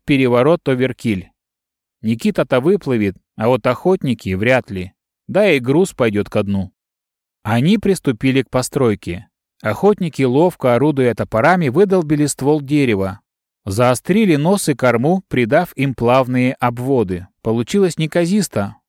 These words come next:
По поговорке "первый блин комом". Вторая лодка вышла лучше. Они скрепили помостом, поставили мачту,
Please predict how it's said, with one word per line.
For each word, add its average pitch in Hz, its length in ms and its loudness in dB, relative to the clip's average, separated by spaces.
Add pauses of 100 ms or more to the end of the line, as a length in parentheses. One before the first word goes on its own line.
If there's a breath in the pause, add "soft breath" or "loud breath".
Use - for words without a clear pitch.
(200)
По 123 120 -2
поговорке 131 800 0 (160)
"первый 175 380 2
блин 113 280 0
комом". 110 520 -2 (260)
Вторая 202 420 2
лодка 170 340 0
вышла 165 320 -2
лучше. 151 500 -2 (680)
Они 143 280 2
скрепили 143 560 0
помостом, 131 800 -2
поставили 139 600 0
мачту, 143 640 -2